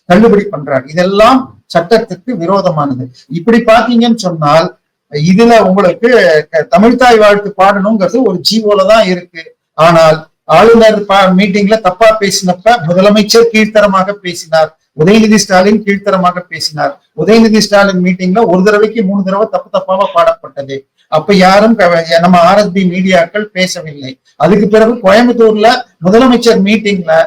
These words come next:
தமிழ்த்தாய் வாழ்த்தும் பாடவில்லை, தேசிய கீதமும் பாடவில்லை. இதையும் யாரும் விமர்சிக்கல. தமிழ்நாட்டுல நடப்பது ஆட்சியா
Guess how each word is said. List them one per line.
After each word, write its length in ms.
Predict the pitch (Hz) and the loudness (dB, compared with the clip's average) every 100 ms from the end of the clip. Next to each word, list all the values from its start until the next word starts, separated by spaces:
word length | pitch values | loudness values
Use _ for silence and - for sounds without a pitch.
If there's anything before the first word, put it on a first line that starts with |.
| - _ | -4 _
தமிழ்த்தாய் 500 | - 180 202 220 220 | 0 2 4 4 4
வாழ்த்தும் 400 | 208 208 208 247 | 4 2 0 -2
பாடவில்லை, 540 | 185 185 180 175 165 165 165 _ - 147 | 0 0 -2 -4 -10 -10 -12 _ -12 -2
தேசிய 320 | 202 208 220 | 0 0 -2
கீதமும் 420 | 190 202 202 220 | 0 0 0 0
பாடவில்லை. 540 | 170 165 160 147 139 139 - _ | 0 -2 -4 -8 -12 -12 -16 _
இதையும் 400 | 160 185 196 247 | -2 0 2 2
யாரும் 380 | 196 175 180 214 | 2 2 0 -4
விமர்சிக்கல. 680 | 160 170 170 - - 151 143 | -4 -4 -4 -10 -10 -6 -4
தமிழ்நாட்டுல 560 | 151 196 233 214 214 170 | -2 0 2 2 0 -6
நடப்பது 420 | 156 185 165 208 220 | -4 -6 -4 -2 0
ஆட்சியா 580 | 151 - - - 170 160 | 0 -2 -4 -8 -2 -2